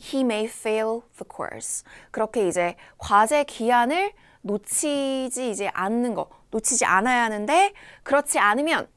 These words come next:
그렇지 않으면 그는 이 수업을 실패, 그러니까 통과하지 못할 수도 있다라는 내용이네요. 그러니까 지금 이미 힌트가 나왔어요. 여기에서. has to, 뭐라 그랬어요, 선생님이?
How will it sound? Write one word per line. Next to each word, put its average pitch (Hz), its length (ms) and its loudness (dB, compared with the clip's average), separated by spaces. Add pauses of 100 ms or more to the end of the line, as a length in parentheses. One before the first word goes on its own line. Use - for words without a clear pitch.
(120)
그렇지 269 320 -4
않으면 269 440 0
그는 320 380 -2 (480)
이 226 120 -4
수업을 294 640 0 (280)
실패, - 460 -8
그러니까 185 320 -8
통과하지 311 400 -2
못할 233 320 -6
수도 - 180 -8
있다라는 - 800 -6
내용이네요. 170 440 -10 (320)
그러니까 - 240 -4
지금 269 560 4 (260)
이미 294 160 2
힌트가 - 360 -4
나왔어요. 156 580 -2 (240)
여기에서. 180 520 -2 (960)
has 240 260 -6
to, 226 380 -6 (280)
뭐라 254 320 6
그랬어요, 165 420 -6
선생님이? 202 640 -10